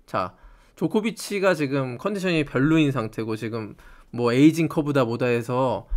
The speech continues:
좀 몸이 안 좋은 상태에서 루블레프 이 대회 우승을 했기 때문에, 이 대회에서 루블레프가 예전에 나달을 꺾은 적이 있습니다.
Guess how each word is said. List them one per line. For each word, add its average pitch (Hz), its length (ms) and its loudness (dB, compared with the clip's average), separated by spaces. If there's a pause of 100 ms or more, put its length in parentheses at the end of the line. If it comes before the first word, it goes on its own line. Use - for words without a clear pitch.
(240)
좀 131 140 -2
몸이 139 220 2
안 113 180 2
좋은 156 240 2
상태에서 131 800 -4 (320)
루블레프 156 960 -2
이 131 140 -4
대회 160 220 4
우승을 170 400 0
했기 135 180 -6
때문에, 113 240 -6
이 139 80 2
대회에서 175 580 2
루블레프가 143 520 0
예전에 131 340 -2 (320)
나달을 156 380 6
꺾은 190 260 -2
적이 127 180 -2
있습니다. 107 560 -10